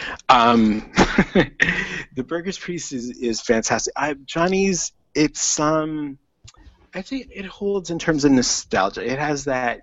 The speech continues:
you know, it's, it was the first burger I think I ever had that was, like, truly, like,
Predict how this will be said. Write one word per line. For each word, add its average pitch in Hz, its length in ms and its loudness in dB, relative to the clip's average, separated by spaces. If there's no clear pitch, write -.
you 117 120 -8
know, 98 220 -16
it's, - 340 -16
it 147 60 6
was 143 100 6
the 147 60 4
first - 320 2
burger 127 220 6
I 117 60 6
think 131 180 -2
I 117 40 2
ever 113 140 -4
had 107 220 -2
that 107 100 0
was, 101 140 -10
like, 107 120 -10
truly, 113 360 -10
like, 98 240 -8